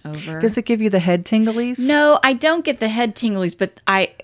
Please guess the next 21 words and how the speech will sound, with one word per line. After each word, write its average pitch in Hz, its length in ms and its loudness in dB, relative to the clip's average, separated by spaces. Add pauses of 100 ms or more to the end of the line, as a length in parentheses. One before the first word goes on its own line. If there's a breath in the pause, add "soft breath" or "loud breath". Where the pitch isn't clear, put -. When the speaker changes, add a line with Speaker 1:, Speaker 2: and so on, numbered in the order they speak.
Speaker 1:
it's 196 220 -6
real 208 500 2
satisfying. 165 880 -2
Speaker 2:
Okay. 190 100 -2
Speaker 1:
Like, 175 240 0
I 190 120 2
want 190 380 -2
to 202 80 -8
go 170 180 -2
find 180 340 -6
this 190 120 -10
person 180 560 -6
and 165 280 -8
ask 160 260 -8
them 165 100 -10
if 156 180 -12
I 160 160 -8
can 151 400 -12
also 151 520 -8 (340 soft breath)
soap - 220 -4
squish. - 340 -8